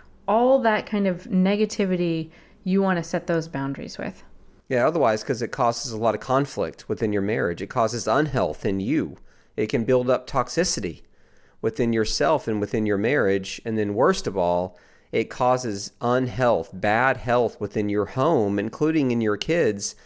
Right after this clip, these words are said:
Speaker 2: as things ripple effect through you.
Speaker 1: Yeah,
Speaker 2: When
Speaker 1: and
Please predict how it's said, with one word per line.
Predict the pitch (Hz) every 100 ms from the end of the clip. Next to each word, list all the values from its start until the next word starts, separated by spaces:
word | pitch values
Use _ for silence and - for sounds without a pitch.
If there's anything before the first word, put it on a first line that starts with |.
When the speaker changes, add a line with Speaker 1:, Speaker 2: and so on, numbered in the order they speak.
| - _ -
Speaker 2:
as | 117
things | - 127 120
ripple | 107 107 143 - 110
effect | 107 - 113 -
through | 123 113
you. | 101 127 185 82 - - -
Speaker 1:
Yeah, | 175 180 165
Speaker 2:
When | 113
Speaker 1:
and | -